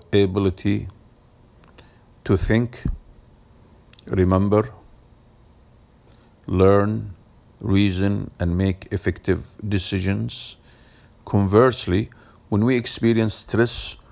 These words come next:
or negative emotions such as anger, fear, or guilt,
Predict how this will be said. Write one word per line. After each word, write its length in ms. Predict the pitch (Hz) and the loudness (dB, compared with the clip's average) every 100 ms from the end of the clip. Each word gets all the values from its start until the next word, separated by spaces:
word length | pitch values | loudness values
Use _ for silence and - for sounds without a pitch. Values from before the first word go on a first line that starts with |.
| - - - | -20 -20 -2
or 200 | 98 92 | 2 4
negative 540 | 90 101 98 87 85 | 2 2 2 0 -2
emotions 580 | 85 85 92 92 117 113 | 0 0 0 0 -2 -2
such 240 | - 78 | -2 0
as 300 | 78 73 - - - - - - | -2 -2 -6 -16 -20 -20 -20 -2
anger, 380 | 95 98 95 98 | 2 4 4 2
fear, 340 | 87 - 87 95 | -2 0 2 0
or 200 | - 80 | -2 -4
guilt, 380 | 82 98 120 | 0 2 2